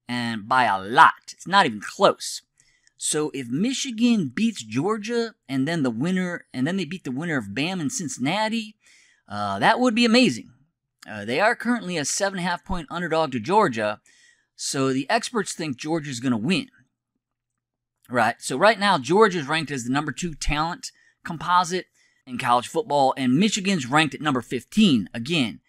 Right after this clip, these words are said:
you, you really wanna be top ten. So, you know, Georgia's talent ranking is more in line with the champions of the past six years at least. That's undeniable. Those are just the facts, right?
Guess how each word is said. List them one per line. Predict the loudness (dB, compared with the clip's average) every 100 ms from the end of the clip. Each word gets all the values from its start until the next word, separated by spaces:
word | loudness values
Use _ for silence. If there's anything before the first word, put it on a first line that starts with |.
| _ _ _ _ _ _ _ _
you, | -18 -12
you | -6 2
really | 2
wanna | 4 2 0
be | -2
top | -4 -4
ten. | -4 -4 -4 -10 _ -12
So, | -6 -2 0 0 -2 -6 _ _ _ -8
you | -4
know, | -4 -8 -14
Georgia's | -2 0 0 -2
talent | -2 -2 0 -2
ranking | -4 -2 -2 -2 -2
is | -4
more | 0 2 4
in | 4
line | 6 6 4
with | -2
the |
champions | -4 -4 -4 -6 -14 -14 -16 _ -16
of |
the | -8
past | 0 0 0 -4 _ _ _
six | -4 -4 -4 0
years | 2 2
at | 0
least. | -2 -2 -4 -12 2
That's | 4 4
undeniable. | 0 -2 2 2 0 -4 -18 _ _ _
Those | 4 4
are |
just | 2 -8
the | -4
facts, | -2 -2 -4 -14 -12 -6
right? | -4 -4